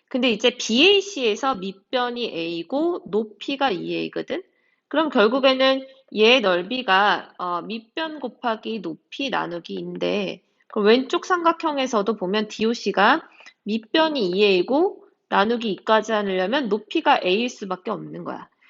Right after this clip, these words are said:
그래서 높이가 A여야 되니까 D점의 Y좌표가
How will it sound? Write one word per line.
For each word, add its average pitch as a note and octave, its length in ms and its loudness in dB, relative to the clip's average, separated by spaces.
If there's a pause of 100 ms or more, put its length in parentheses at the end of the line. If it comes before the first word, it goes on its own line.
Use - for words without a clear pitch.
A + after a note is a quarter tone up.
(180)
그래서 A#3 220 0
높이가 G#3 500 2
A여야 G#3 360 4
되니까 A#3+ 680 0
D점의 C#4+ 760 -4
Y좌표가 F#3 680 -4